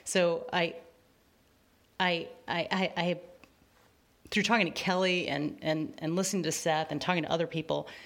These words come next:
I've realized the importance of this. And I have a couple of stories. I, I, I can't say that I have overcome this. I tend to get into these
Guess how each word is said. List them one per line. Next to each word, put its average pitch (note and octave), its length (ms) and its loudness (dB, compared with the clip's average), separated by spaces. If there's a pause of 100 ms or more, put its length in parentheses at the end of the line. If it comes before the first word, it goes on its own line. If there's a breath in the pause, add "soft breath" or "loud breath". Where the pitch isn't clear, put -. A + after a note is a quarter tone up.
(280 loud breath)
I've E3 160 -2
realized D#3 420 0
the D3+ 120 -2
importance C#3+ 880 -6
of D3+ 180 -2
this. C#3+ 240 -4
And E3 80 0
I D#3+ 40 0
have A#3 200 2
a - 40 -2
couple - 460 -2
of E3+ 80 0
stories. C#3+ 540 -2
I, - 180 -4
I, - 180 0
I F#3+ 40 2
can't A#3 300 2
say G3 180 2
that D#3+ 160 2
I D3 80 0
have D3+ 400 0 (800)
overcome E3 480 0
this. C#3 220 -2
I D#3 80 2
tend F#3 240 0
to D#3 80 -4
get D#3+ 160 2
into D3+ 200 -2
these D3 300 -2